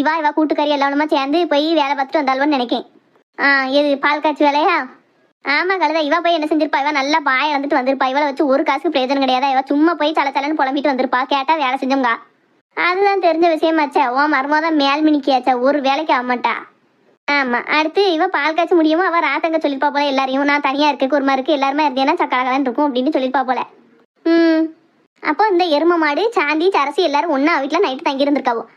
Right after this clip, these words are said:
காலையில பக்கம் இவ ஆளையே காணும், வரவே காணல. நானும் வாசல்ல உட்காந்து இப்போ வருவா, பெற வருவான்னு பாத்துக்கிட்டே இருக்கேன். எனக்கு இந்த மூட்டுக்கால் வலி வச்சுக்கிட்டு போய் பார்க்கவும் முடியல.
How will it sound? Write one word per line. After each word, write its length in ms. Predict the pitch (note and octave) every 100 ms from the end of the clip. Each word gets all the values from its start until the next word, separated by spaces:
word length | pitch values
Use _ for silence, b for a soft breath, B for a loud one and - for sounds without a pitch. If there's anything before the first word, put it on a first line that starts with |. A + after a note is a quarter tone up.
| b -
காலையில 400 | E4+ F#4+ F#4+ G4+
பக்கம் 240 | G#4+ G4+ G4
இவ 100 | F#4+ F4+ D#4
ஆளையே 260 | F4+ F4+ F4+
காணும், 260 | F4+ C#4+ C4+
வரவே 300 | D#4 E4+ F4+
காணல. 320 | E4+ C#4+ C4+
நானும் 340 | C4 C4+ F#4 E4+
வாசல்ல 340 | D4+ E4 D4+
உட்காந்து 260 | C#4+ D#4+ F#4+
இப்போ 120 | F4+
வருவா, 240 | D#4+ D4 C#4+
பெற 160 | C#4+ C#4+
வருவான்னு 380 | C#4+ C#4 D4 G#4+
பாத்துக்கிட்டே 380 | D#4+ E4 D#4 D#4+
இருக்கேன். 260 | F4 D4+ A#3+
எனக்கு 220 | D#4 F4+
இந்த 100 | F4
மூட்டுக்கால் 360 | D#4 E4+ F4+
வலி 120 | F4 E4
வச்சுக்கிட்டு 340 | D#4 D4+ F#4
போய் 180 | D#4+ E4+
பார்க்கவும் 360 | C#4 - D#4 F#4
முடியல. 280 | D4 C#4